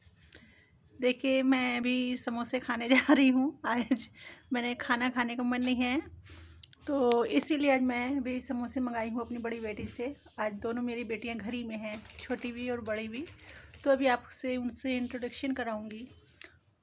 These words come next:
और आप, और आप लोग बताइए क्या कर रहे हैं? और आप लोगों को पता है कि मेरे YouTube में कितने सब्सक्राइबर हैं?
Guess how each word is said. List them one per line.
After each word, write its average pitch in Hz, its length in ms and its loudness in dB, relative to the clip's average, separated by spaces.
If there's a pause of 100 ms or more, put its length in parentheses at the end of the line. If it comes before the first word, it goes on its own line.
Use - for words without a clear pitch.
(540)
और 233 680 2 (520)
आप, 214 320 -10
और 247 200 8
आप 220 200 -2
लोग 220 140 -6
बताइए 208 520 -4
क्या 208 180 -4
कर 208 180 -8
रहे 202 140 -6
हैं? 262 240 -6 (1600)
और 240 160 0
आप 240 140 -2
लोगों 254 240 2
को 269 100 0
पता 254 240 0
है 294 120 4
कि 285 100 0
मेरे 262 280 2
YouTube 262 260 -2
में 269 120 2
कितने 269 280 -4
सब्सक्राइबर 220 640 -2
हैं? 254 220 2